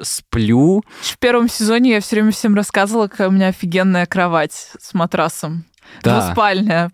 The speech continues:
Speaker 2: Понял меня?
Speaker 1: Я,
Speaker 2: Ка-, что это
Speaker 1: понимаешь,
Speaker 2: значит
Speaker 1: я
Speaker 2: в жизни?
Speaker 1: двадцать один год спал на раскладном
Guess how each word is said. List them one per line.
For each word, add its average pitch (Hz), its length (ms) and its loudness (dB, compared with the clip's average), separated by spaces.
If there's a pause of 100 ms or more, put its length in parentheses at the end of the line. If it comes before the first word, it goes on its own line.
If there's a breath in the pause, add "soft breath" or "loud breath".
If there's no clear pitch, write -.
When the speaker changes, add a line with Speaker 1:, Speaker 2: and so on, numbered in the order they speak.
(160)
Speaker 2:
Понял 269 360 4
меня? 190 480 2
Speaker 1:
Я, - 160 4
Speaker 2:
Ка-, - 160 2
что 254 400 2
это 254 240 2
Speaker 1:
понимаешь, 151 500 2
Speaker 2:
значит - 200 -4
Speaker 1:
я 143 100 4
Speaker 2:
в - 20 0
жизни? 196 100 -4
Speaker 1:
двадцать 185 680 0 (120)
один 131 380 -2
год 139 400 2 (400)
спал 113 680 0
на 104 540 2
раскладном 107 880 0